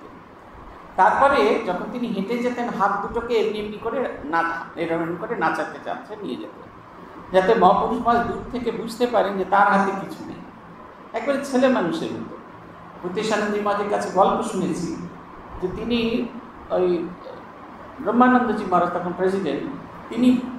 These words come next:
বাঘের মুখোশ পরে বলরাম বসুর বাড়ির বাচ্চাদের সঙ্গে খেলছেন। কখনো বা তারা রাজা মহারাজের পিঠে বসে পড়েছেন, তারা মহারাজকে ঘোড়া বানিয়ে ওই বারান্দাতে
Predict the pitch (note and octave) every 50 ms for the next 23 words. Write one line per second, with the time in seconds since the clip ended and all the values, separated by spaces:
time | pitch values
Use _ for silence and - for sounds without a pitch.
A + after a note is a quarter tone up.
0 | - E3 F3+ F#3 F#3 - A3 B3 B3+ B3 A#3+ A3 A3+ A#3+ B3+ B3+ B3+ B3+ - C4
1 | A#3+ A3+ A3 A3 - - F#4 A3+ A#3 A#3 A#3+ A#3 A#3 A3+ G#3+ - - G3+ F#3+ F#3+
2 | F#3+ F#3+ - - - F3+ F3 - - F3+ - F3 E3 - - - C#3+ - - -
3 | F#3 F#3 E3+ - - - - - - - - - - - - - - - - -
4 | - - F3 F3+ - - B3+ B3+ C#4+ C4+ C4+ B3+ C4 B3 A#3+ A#3+ G3+ F3+ F#3+ -
5 | - - F3 F3 F3 F#3 G3+ G3 G#3+ G#3+ G#3+ A#3 A#3 A3+ - - - - B3+ B3
6 | A3 G#3 - A#3 - G#3+ G#3 F#3+ F3 - - D3+ C#3 D3 C3 - - - - -
7 | - - - - - - F#3 G3 A3 G#3+ G3+ F#3+ G3+ G3+ G#3 G#3 G3+ G#3+ G#3+ -
8 | C#3+ D#3 F3 F#3 F#3+ F#3+ F#3+ F#3 F#3 F#3+ G3+ A3 A#3+ - - - F3 E3+ D#3+ D#3+
9 | D#3 D#3 D#3+ D#3+ D#3 D#3+ D#3+ - F3+